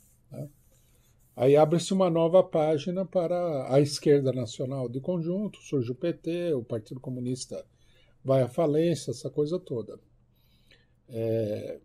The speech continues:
e nós tam-, essa etapa que nós estamos vivendo aqui, onde as coisas ainda estão para se definir completamente. A tese, a tese da revolução permanente é mais um, é, como é que se diz?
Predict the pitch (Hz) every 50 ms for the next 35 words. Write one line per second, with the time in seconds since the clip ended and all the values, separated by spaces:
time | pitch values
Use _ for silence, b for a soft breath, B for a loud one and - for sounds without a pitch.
0 | _ _ - 220 220 196 170 160 151 151 - 185 175 190 165 143 147 143 - -
1 | 165 165 160 - 151 143 147 160 147 - 185 185 185 160 - - 180 170 175 151
2 | 175 208 185 165 151 156 160 156 170 165 165 - - 160 165 170 180 180 185 175
3 | 180 - - 151 151 147 143 165 170 170 - - - - - _ _ _ _ _
4 | _ _ - - 143 151 170 165 175 185 180 180 - - 165 156 165 151 - 175
5 | 175 180 175 143 - - 180 160 170 165 - - 180 151 135 135 139 139 143 151
6 | 160 151 - _ _ - 160 139 131 160 151 139 - 180 151 117 107 110 - -
7 | - _ _ _ _ _ _ _ _ _ _ _ _ _ _ _ _ _ _ _
8 | _ - - - - 262 202 - 262 - 226 - - 254 247 240 220 254 233 185
9 | 202 185 190 196 175 170 175 175 - - - 175 160 - 180 170 165 165 165 175
10 | 196 208 202 196 - 233 202 196 208 214 233 233 220 - 240 220 214 202 175 156
11 | 143 113 107 110 110 - - - _ _ _ - - _ _ _ _ _ _ _
12 | _ - - _ _ _ - _ _ - - - 127 127 123 117 113 110 107 101
13 | 104 123 - 139 135 131 131 - - 127 147 180 175 - - - -